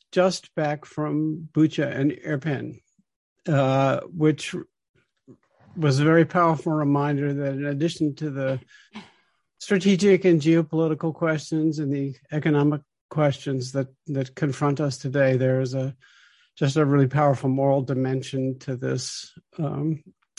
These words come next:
occasion. And I guess my first question is: uh, uh, have you recovered from the experience? I,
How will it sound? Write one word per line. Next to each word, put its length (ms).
occasion. 1080
And 540
I 60
guess 220
my 120
first 360
question 440
is: 380
uh, 60
uh, 1080
have 320
you 160
recovered 720
from 560
the 120
experience? 800
I, 280